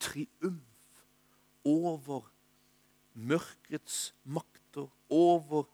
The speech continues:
djevelen. Korset er stedet der kvinnens avkom knuser slangens hode etter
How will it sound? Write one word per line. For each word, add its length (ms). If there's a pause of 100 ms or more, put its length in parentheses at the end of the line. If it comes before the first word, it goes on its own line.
(100)
djevelen. 640 (280)
Korset 640
er 100
stedet 680 (380)
der 160
kvinnens 640 (160)
avkom 640 (500)
knuser 720
slangens 760
hode 340 (800)
etter 640